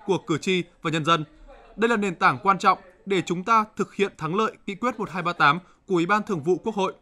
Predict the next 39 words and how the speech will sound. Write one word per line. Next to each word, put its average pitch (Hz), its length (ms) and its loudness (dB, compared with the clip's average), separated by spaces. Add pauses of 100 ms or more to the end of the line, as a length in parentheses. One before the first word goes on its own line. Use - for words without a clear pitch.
(360)
Tuy 185 100 -4
nhiên, 175 200 0 (380)
đây 233 120 0
là 220 60 0
một 190 160 -2
nhiệm 170 180 -8
vụ 165 140 -2
hết 214 160 -6
sức 226 220 -6
khó 147 140 -4
khăn, 185 340 2
phức - 160 -12
tạp. 175 200 4 (280)
Do 202 160 0
vậy, 180 200 0 (300)
cần 196 160 0
phải 185 220 0
quyết 233 220 -6
tâm, 185 220 0 (160)
quyết 247 120 -4
liệt 202 200 0
hơn 165 160 -4
nữa 196 200 2 (200)
để 175 100 -4
hoàn 160 140 -2
thành. 156 240 0 (440)
Trước 233 140 -4
hết, 233 140 0 (340)
cần 190 120 -2
tiếp 247 160 -4
tục 208 180 -2
làm 175 220 2
tốt 226 200 0
công 202 140 -2
tác 233 260 0
tuyên 196 160 -2
truyền, 165 340 -2
vận 175 180 -2
động, 170 160 2